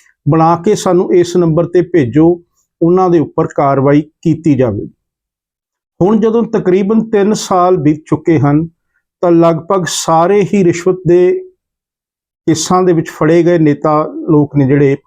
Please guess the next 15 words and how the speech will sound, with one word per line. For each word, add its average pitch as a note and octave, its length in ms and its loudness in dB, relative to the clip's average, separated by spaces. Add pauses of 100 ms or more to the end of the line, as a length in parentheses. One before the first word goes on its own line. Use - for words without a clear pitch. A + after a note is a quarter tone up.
(440)
ਜਾਂ D#3+ 180 2
ਤਾਂ G3 180 -2
ਉਹ F#3 200 0
ਜ਼ਮਾਨਤਾਂ C#3+ 640 0
ਤੇ F3 160 0
ਬਾਹਰ C#3 360 -2
ਹਨ E3+ 280 0 (480)
ਜਾਂ E3 200 2
ਫਿਰ F#3 280 0
ਉਹ F3 420 0 (140)
ਬਰੀ D3+ 260 2
ਹੋ D#3+ 140 0
ਚੁੱਕੇ E3 360 -2
ਨੇ। F3 140 0 (680)
ਕਿਸੇ A3+ 600 -2